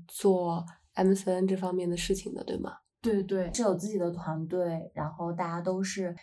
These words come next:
Speaker 2: 线上办公的一个状态。
Speaker 1: 啊。
Speaker 2: 嗯，因为我们公司是在疫情期间创立的嘛，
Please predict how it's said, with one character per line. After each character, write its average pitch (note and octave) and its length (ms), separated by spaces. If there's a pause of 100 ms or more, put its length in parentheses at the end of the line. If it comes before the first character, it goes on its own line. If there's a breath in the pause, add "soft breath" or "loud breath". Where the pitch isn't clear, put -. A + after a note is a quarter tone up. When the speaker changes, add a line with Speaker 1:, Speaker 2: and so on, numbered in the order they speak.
(100)
Speaker 2:
线 G#3 200
上 G3 220
办 G3 220
公 F#3+ 200
的 F3+ 120
一 D#3 40
个 D#3+ 120
状 D#3+ 320
态。 D#3+ 220 (260)
Speaker 1:
啊。 G#3+ 600
Speaker 2:
嗯， E3 220 (280)
因 B3+ 180
为 B3+ 40
我 A3+ 120
们 D#3+ 260
公 G3 220
司 G3+ 260
是 G3 140
在 G3 180
疫 G3+ 140
情 E3+ 260
期 E3+ 140
间 F3+ 200
创 F#3 300
立 F3 80
的 E3 100
嘛， D3+ 260